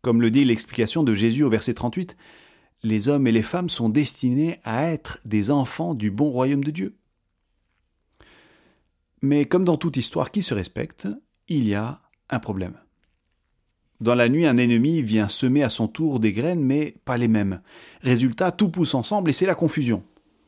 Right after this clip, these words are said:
D'ailleurs, au début, on ne voit pas la différence. Tout semble pareil, il n'y a que des tiges vertes. Il faut du temps pour que ça apparaisse, et ce n'est que lorsque la tête apparaît que l'on se rend compte qu'il y a du blé et de la mauvaise herbe.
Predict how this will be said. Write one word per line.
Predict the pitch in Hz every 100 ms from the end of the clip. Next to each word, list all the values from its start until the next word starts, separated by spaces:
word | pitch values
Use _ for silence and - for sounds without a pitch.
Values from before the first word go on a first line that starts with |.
| _ -
D'ailleurs, | 110 113 165 143 -
au | 127
début, | 110 110 160 175
on | 113
ne |
voit | 113 113 113
pas |
la | 143
différence. | 120 110 113 98 85 - _ _ _ _ _ _ _ -
Tout | 170
semble | 156 160 147 135
pareil, | 151 143 170 139 - _ -
il | 123
n'y | 127
a | 139 135
que | -
des | 123 117
tiges | 123 107
vertes. | 101 95 - - _ _ _ _ _ _ _ _ _ _ _ -
Il | 120
faut | - 117
du | 107
temps | 139 175
pour | 151 113
que | - 113 107 101
ça | - - 107
apparaisse, | - 110 98 151 - - _ _ - - _ -
et | 117
ce | -
n'est | 117 131
que | 135
lorsque | 123 113 -
la | 110 104
tête | - 180 - - - -
apparaît | 127 - 107 131 156
que | 120
l'on | 107 101
se | 120
rend | 104
compte | - 156 -
qu'il | 113
y | 110
a |
du | 110
blé | 104 110 156 180 _ _ _ _ -
et | 180
de | 139
la | 123
mauvaise | 113 107 101
herbe. | 95 98 101